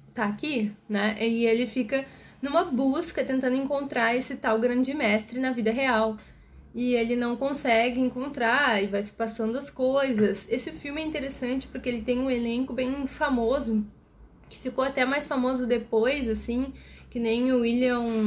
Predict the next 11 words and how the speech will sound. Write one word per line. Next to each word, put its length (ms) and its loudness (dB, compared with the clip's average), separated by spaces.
Macy, 520 0
que 160 -6
faz 360 0
vários 420 -2
filmes 440 2
lá, 260 2
ele 120 0
era 140 4
bem 240 2
novo. 640 0
Tem 680 2